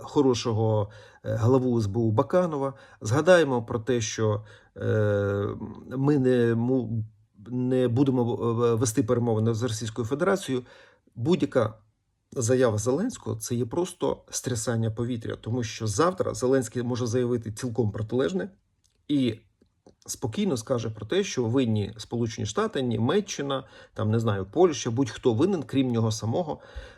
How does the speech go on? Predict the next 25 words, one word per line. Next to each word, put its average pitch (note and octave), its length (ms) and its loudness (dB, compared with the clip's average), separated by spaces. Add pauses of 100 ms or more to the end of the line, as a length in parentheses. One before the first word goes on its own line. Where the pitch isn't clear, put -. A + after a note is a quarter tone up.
Е, - 220 -4
і C3 80 2
ось, G3+ 380 2
е, G#1+ 960 0 (300)
тому C3 440 -2
це - 180 -2
потрібно A2 380 -2
заради G#2+ 320 -2
перемоги. - 500 -8 (160)
Але, G#3+ 300 6
е, A2+ 800 -4
в G#2+ 60 0
загальному E3+ 540 2
можна B2+ 280 -2
сказати A2+ 420 -4
про A2+ 140 -10
те, F#3 180 0
що D3 300 -2 (400)
влада D3 680 4
інтенсивно A#2+ 760 0
бомбардує A2+ 580 0
суспільство B2 600 -6
для A2 200 2
якихось A#2 520 0
цілей C#3+ 480 -6